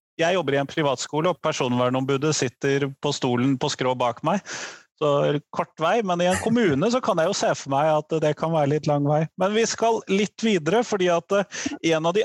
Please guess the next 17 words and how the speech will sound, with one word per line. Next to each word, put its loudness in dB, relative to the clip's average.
andre 0
sakene -2
dere 2
har 2
jobbet -4
med 0
som -2
viser 2
viktigheten -2
av, 0
eh, 2
gode, 2
eh, 0
ordninger 0
knyttet -2
til, 0
eh, 2